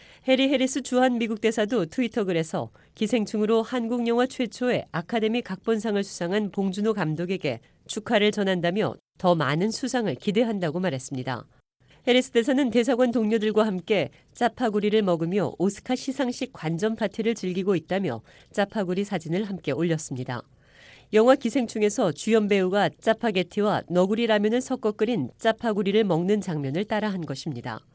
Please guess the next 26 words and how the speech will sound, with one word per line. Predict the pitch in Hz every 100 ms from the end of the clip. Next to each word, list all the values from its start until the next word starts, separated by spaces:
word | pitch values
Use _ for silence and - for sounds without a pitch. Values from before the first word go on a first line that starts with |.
| _ - - - -
한편 | - 247 269
전 | 254 254
세계 | 233 247
언론들은 | 240 240 233 285 240
기생충이 | - 233 262 240 240 208
오스카 | 139 208 - - 233
역사를 | 214 226 220 262
새로 | 277 254
썼다며 | 240 240 240 214 127 -
수상 | - 262 302 269
소식을 | 262 233 214 233 214
주요 | - 208 226
뉴스로 | 196 208 - 165
전했습니다. | 175 180 160 147 135 139 - _ _ - - - - 214
뉴욕타임즈 | 240 233 240 208
신문은 | 220 220 240 220 -
올해 | 185 226
아카데미는 | 214 160 214 185 170 185 190 120
백인들이 | - 208 208 220 226
만든 | 214 196 247 151 -
화이트 | 170 190 196 262
스토리와 | - - 240 220 156 113 - -
전통 | - 190 180 247 214 160
영화 | 180 226
문법에 | 208 202 208 202 190
대한 | 160 165 180